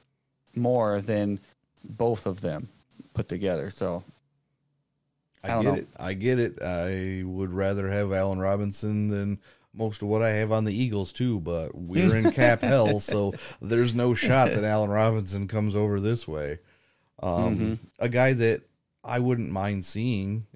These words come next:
Speaker 2: and you probably wouldn't mind seeing either, not the greatest talent in the world, but for wide receivers and for what he has done to get to where he's at, Willie Snead is just
Speaker 1: Yeah.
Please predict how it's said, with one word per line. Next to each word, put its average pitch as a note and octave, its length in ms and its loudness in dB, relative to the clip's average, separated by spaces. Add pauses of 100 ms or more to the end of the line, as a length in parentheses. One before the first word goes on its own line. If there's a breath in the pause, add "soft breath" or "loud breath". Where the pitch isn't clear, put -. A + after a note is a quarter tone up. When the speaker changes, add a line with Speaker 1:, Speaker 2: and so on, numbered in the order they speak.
Speaker 2:
and F2 720 -6 (480)
you A#2+ 200 -6
probably G#2+ 360 0
wouldn't G2 340 -2
mind G2 280 -2
seeing G2+ 280 -2
either, G2 440 -2 (260 loud breath)
not G#2+ 400 -4
the G2+ 120 -6
greatest F#2 640 -4
talent B2 580 -2
in F#2+ 180 -12
the E2+ 80 -20
world, E2+ 520 -4 (440 soft breath)
but G#2 300 -2 (380)
for G#2+ 120 -4
wide G#2+ 280 0
receivers A2+ 640 0
and F#2+ 240 -8
for F#2 160 -12
what F#2+ 260 -8
he G2+ 180 -6
has F#2 180 -2
done G2+ 480 0 (300 soft breath)
to G#2 140 -8
get G2+ 300 -8
to A2 100 -6
where G2+ 240 2
he's F#2+ 320 -4
at, G#2 320 -2 (280 soft breath)
Willie A#2+ 420 0
Snead G#2+ 500 -2
is F#2+ 200 -6
just G2+ 320 -6 (180)
Speaker 1:
Yeah. F#2+ 240 -2